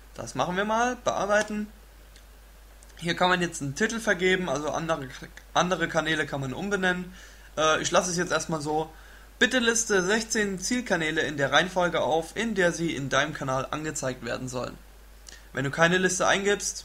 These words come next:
wird dieses Feld nicht in deinem Kanal angezeigt. So, also ich kann hier jetzt bis zu sechzehn,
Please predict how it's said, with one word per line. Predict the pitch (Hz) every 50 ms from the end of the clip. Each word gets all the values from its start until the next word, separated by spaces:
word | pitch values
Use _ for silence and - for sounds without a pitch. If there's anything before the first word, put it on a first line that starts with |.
| - -
wird | 131 160 165 147
dieses | 147 151 143 143 135
Feld | - 147 135 135 - 180
nicht | 196 202 202 -
in | 175 139
deinem | 127 131 139 135
Kanal | - 131 135 139 143 143
angezeigt. | - 127 127 131 127 - - 117 - - - - - - - - - - - - - - - - - - - - - - - - - -
So, | 151 135 139 131 -
also | - 135 160 175 185 196
ich | 185 180 -
kann | 190 185 180
hier | 180 180
jetzt | 180 180 - - -
bis | - 247 240 - -
zu | - 208 185
sechzehn, | 160 151 160 175 170 - - - 196 208 226 233 247